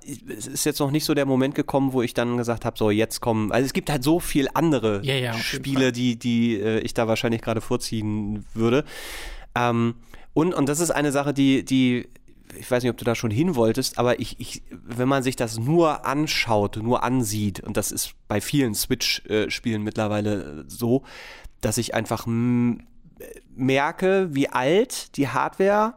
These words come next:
Speaker 2: Ja.
Speaker 1: ist und wie, wie sehr ich eigentlich mir schon längst gewünscht hätte,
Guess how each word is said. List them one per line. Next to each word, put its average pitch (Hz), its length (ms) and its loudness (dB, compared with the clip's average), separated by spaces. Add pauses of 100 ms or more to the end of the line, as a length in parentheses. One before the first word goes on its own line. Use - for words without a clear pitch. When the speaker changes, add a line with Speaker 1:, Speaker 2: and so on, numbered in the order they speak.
Speaker 2:
Ja. 123 220 -6 (600)
Speaker 1:
ist - 480 0
und 151 320 0
wie, 135 460 4 (100)
wie 135 440 2
sehr 135 360 0
ich - 240 -4
eigentlich 147 380 0
mir 147 260 2
schon 143 240 0
längst 165 360 2
gewünscht 160 440 0
hätte, 113 360 0